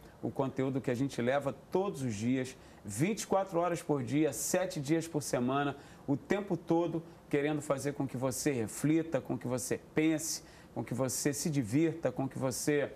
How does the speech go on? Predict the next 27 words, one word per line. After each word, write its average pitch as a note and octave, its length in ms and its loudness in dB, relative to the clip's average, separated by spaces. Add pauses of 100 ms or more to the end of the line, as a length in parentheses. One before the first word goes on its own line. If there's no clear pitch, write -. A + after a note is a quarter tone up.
(340)
tenha E3 240 4
entretenimento, C#3+ 1040 2
bons D3+ 480 0 (260)
programas, B2+ 760 2
bons D3+ 340 2
debates, B2+ 680 0
boas D#3+ 340 2
conversas, B2 760 0 (220)
boas D#3+ 380 2
dicas. A#2+ 640 0 (460)
Então, D3+ 420 0
muito D#3+ 320 2
obrigado C#3+ 420 2
a C3 40 -2
você D#3 520 2 (420)
que D3 100 0
colabora, C#3+ 800 2
não F3 220 2
só G3 280 2
financeiramente, D#3+ 920 2
mas D#3 200 2
que C#3 80 -6
colabora C#3 500 2
também C3 400 0 (280)
orando D#3 360 2
por C3 260 0
nós, D3 580 0